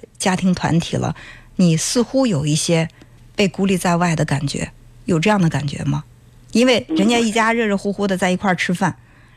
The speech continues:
Speaker 1: 然后呢，嗯。
Speaker 2: 啊，是，那你孩儿也打工，呃，给，给俺也不咋弄那，知道，呃，这仨人上那去，反正就给县城上到那去看一下哈，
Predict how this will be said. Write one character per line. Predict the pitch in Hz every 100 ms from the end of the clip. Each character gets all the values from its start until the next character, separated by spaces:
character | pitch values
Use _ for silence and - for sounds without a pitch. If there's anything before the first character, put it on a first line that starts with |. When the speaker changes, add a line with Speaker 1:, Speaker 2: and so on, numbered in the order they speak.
| _
Speaker 1:
然 | 185 240
后 | 247
呢， | 220 190 180 - - _ -
嗯。 | 190 180
Speaker 2:
啊， | 190 196 -
是， | 240 247
那 | 294
你 | 320 294
孩 | - 339
儿 | 277 240
也 | 240 226 226 220 202
打 | - 277
工， | 196 208 233 220
呃， | 214
给， | 208 214 202
给 | 247 247
俺 | 190 180
也 | 247
不 | 247 208
咋 | 233 202
弄 | 202 214
那， | 165 160 -
知 | 254
道， | 226 202 - - - _
呃， | - 196
这 | 185 208 185
仨 | 208 254
人 | 226 196
上 | 190 170 185
那 | 190
去， | - 165 143
反 | 165
正 | 190 196
就 | 185 185 180 175 175 -
给 | 170 165 170 165 -
县 | 226
城 | 180 170
上 | 170
到 | 170
那 | 190 185
去 | 175 170 165 160 - -
看 | - 190 165
一 |
下 | 170 180
哈， | 196 160